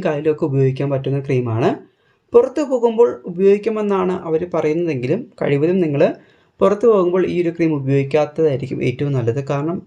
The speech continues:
ഇത് സ്കിൻ വൈറ്റനിങ് ക്രീം ആയതുകൊണ്ട് തന്നെ പുറത്ത് പോകുമ്പോൾ ഉപയോഗിക്കാതിരിക്കുന്നതായിരിക്കും ഏറ്റവും നല്ലത്.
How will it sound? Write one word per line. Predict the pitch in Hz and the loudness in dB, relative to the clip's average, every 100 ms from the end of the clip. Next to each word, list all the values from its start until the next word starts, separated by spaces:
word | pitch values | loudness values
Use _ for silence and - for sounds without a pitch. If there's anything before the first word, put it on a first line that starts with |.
| - | -4
ഇത് | 170 262 - _ _ | -2 -2 -4 _ _
സ്കിൻ | - 240 240 233 | -4 0 2 4
വൈറ്റനിങ് | 208 208 208 | 2 0 -4
ക്രീം | 208 202 190 | -2 0 2
ആയതുകൊണ്ട് | 160 160 175 185 175 | 2 2 0 0 0
തന്നെ | 135 208 - - _ _ | 0 -2 -4 -14 _ _
പുറത്ത് | 202 202 247 226 | -6 -4 -2 0
പോകുമ്പോൾ | 180 165 175 - 139 | 0 0 -2 -4 -6
ഉപയോഗിക്കാതിരിക്കുന്നതായിരിക്കും | 147 151 156 175 175 156 135 156 151 127 - 117 - - 135 | -2 0 0 0 -2 -2 -4 -2 0 -2 -2 -8 -8 -4 -2
ഏറ്റവും | 135 - 147 151 | -2 -4 -4 -2
നല്ലത്. | 127 113 170 | -2 0 0